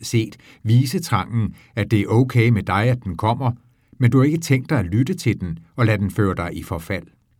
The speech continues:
I den proces er sætningerne, så at sige, dit heppekor. Foranstaltning to. Udskyd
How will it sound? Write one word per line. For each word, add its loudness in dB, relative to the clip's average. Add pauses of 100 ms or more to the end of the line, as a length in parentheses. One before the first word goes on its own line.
(720)
I -4
den 2
proces 4 (280)
er 4
sætningerne, 0
så -2
at -2
sige, 0
dit -2 (100)
heppekor. -2 (3250)
Foranstaltning 2
to. 0 (960)
Udskyd 0